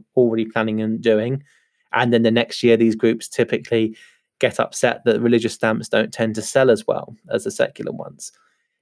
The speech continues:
Interestingly, the Royal Mail have now decided to go with more religiously themed stamps for two years in a row. And there is a big suggestion that this is a result of one-sided lobbying on the issue.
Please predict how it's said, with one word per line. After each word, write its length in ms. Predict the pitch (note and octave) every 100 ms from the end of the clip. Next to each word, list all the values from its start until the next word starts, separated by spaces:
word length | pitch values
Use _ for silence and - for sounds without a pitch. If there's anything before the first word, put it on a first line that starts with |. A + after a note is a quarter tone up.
| _ -
Interestingly, 960 | G3 G#3+ G#3+ - D3 A#2+ A2+ A2 A2
the 220 | A2 B2+
Royal 260 | C3 D3+ D#3
Mail 260 | D3 C#3 B2
have 160 | A#2
now 240 | C3+ C3+ C3
decided 560 | - - B2 A#2+ A2+
to 100 | -
go 320 | A2 B2+ B2 A#2+
with 260 | A#2+ A#2+
more 260 | C3 C3+ C3+
religiously 400 | A#2+ A#2 A2 A2
themed 360 | - A#2 A2+
stamps 500 | A2 - A2+ A2 - - _ _
for 240 | - B2
two 320 | - - C#3+
years 360 | C3 B2+ B2 A2+
in 80 | A2+
a 100 | A2+
row. 420 | C3+ B2+ F#2 - _ _ _ _
And 180 | C3 C3
there 140 | C#3 C3+
is 100 | B2+
a 60 |
big 180 | A#2+ C#3+
suggestion 480 | C#3+ - B2 - A#2
that 140 | A2+
this 200 | B2 -
is 120 | A#2
a 40 | A#2+
result 520 | A#2+ G#2+ B2 A2+ -
of 200 | A#2 A#2
one-sided 960 | A2+ B2+ B2 A#2 - A#2 A#2 A#2 G#2+ A2
lobbying 600 | A#2+ B2 B2 B2 A2+ A2
on 160 | G#2+
the 140 | G#2+ B2
issue. 440 | C#3+ - F2 F#2